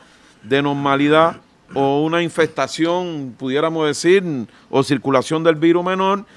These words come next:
se fueron haciendo ya aperturas, eh, graduales de algunos servicios, y las provincias que más, eh, complicadas pudieran haber estado, iban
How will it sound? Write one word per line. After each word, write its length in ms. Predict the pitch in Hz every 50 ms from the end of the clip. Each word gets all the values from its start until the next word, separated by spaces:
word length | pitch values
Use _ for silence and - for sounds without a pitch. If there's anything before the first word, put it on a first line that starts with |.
| - - _
se 220 | _ - - 135 120
fueron 320 | - 139 151 156 165 160
haciendo 420 | 156 151 - - 160 156 156 160 156
ya 140 | 151 151
aperturas, 720 | 156 156 156 - 135 120 - - 143 147 151 156 151 - - _ _ - - - - 80 -
eh, 480 | 117 120 120 117 113 117 110 107 101 92 -
graduales 640 | 90 131 135 131 131 139 143 151 156 165 175 190 - -
de 120 | - 120 127 -
algunos 360 | 127 123 123 135 147 151 143
servicios, 540 | 156 170 165 156 175 170 170 139 170 202 - _ _ - - _ _ _ -
y 240 | 151 165 185 208 202
las 140 | 180 147 -
provincias 540 | - 135 135 139 165 180 175 123 147 139
que 140 | 131 139 123
más, 420 | 117 120 131 143 156 151 - - _ _ _ _ _ _ _ _ _ -
eh, 180 | 110 110 110 101
complicadas 840 | - 120 120 113 - 120 117 95 135 139 147 151 151 147 147 143 135
pudieran 460 | - - 151 147 151 156 156 160 156
haber 160 | 156 160 165
estado, 500 | 170 165 - - 190 190 190 196 208 220 - _ _ _ _ _ _ _ _ _ _ _ _ _
iban 380 | - 147 156 165 170 165 165 -